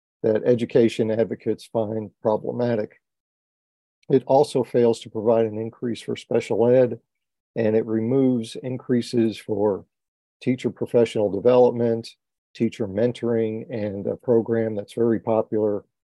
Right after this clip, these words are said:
uh, called, uh, Parents as Teachers. Uh, the bill also includes a parent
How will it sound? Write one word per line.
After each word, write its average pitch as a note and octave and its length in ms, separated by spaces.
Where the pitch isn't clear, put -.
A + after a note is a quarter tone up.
uh, G2 160
called, G#2 440
uh, G2+ 140
Parents G#2+ 440
as - 120
Teachers. - 580
Uh, A#2+ 380
the C#3 100
bill F#3 380
also D#3+ 400
includes C3 520
a A2+ 60
parent C#3 480